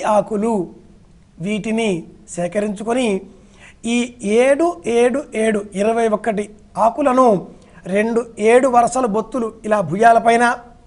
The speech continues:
ఒక ఏడు వరస ఆకుల కట్ట శిరస్సు పైన పెట్టుకొని, దానిపైన రేగుపండు ఉంచి, ఆ పిమ్మట స్నానం చేయాలి. నిజానికి ఇది ఎలా స్నానం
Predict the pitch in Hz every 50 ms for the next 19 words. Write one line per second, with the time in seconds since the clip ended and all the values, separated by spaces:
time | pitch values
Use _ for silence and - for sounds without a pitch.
0 | _ _ - - - - 226 214 233 226 208 202 214 233 254 269 294 320 294 -
1 | 226 226 226 233 185 277 277 - 233 233 233 233 247 247 226 233 233 - - -
2 | _ _ - - 226 220 226 - 247 247 - - - - - - - 240 - 226
3 | - - 208 226 226 226 240 233 233 240 - - - 190 180 220 196 226 247 302
4 | 359 - - - - - - - 185 190 220 226 247 262 262 - 269 269 330 349
5 | 349 294 247 233 233 240 254 254 - - - - 165 151 175 202 214 240 285 302
6 | 311 370 320 320 302 277 277 254 254 226 220 226 208 - 220 226 233 247 254 233
7 | 208 180 151 - - - _ - _ _ - _ _ - 196 220 220 208 214 247
8 | 233 247 302 - - - - 214 196 208 226 262 - - 180 160 170 165 165 151
9 | 143 - - - _ _ _ - _ _ - _ _ _ _ _ _ _ - _
10 | _ - _ _ _ _ - 151 147 156 143 180 185 190 220 240 - - 202 175
11 | 180 180 202 214 - - - - - - _ _ _ _ _ - - - 190 220
12 | 190 175 185 190 202 196 196 240 214 214 214 220